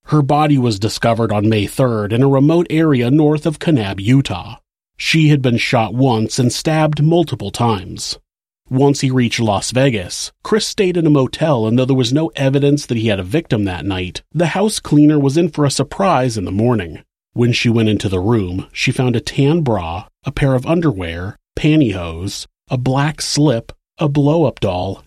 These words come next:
and a dildo. It was the first time evidence showed that Chris may have shared the company of an inflatable date.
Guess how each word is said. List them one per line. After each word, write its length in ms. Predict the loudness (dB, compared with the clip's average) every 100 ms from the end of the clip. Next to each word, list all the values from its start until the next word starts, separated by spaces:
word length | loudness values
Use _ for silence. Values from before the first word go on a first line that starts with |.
| -2
and 220 | 2 2
a 80 | 0
dildo. 600 | 0 2 2 -2 -8 -14 -20 _ _ _
It 80 | -2
was 180 | 0 0
the 100 | -2
first 380 | 0 -2 -2
time 240 | 0 2 2
evidence 440 | 0 0 0 -2
showed 400 | -2 -2 0 0
that 140 | -4 -6
Chris 440 | -2 -2 -2 -2
may 160 | -2 0
have 160 | -2
shared 340 | -2 2 2 0
the 80 |
company 520 | -2 -2 0 2 0 0
of 120 | 0
an 80 | 2
inflatable 680 | 0 0 0 0 0 -2 -2
date. 400 | -2 -4 -12